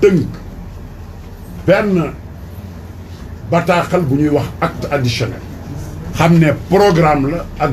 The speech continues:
doxin boo xam ne moo ngi définir sunu digganteeg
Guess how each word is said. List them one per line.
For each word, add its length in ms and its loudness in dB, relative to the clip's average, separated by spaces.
doxin 340 2
boo 120 4
xam 200 2
ne 80 2
moo 240 2
ngi 140 0
définir 500 4
sunu 300 4
digganteeg 640 4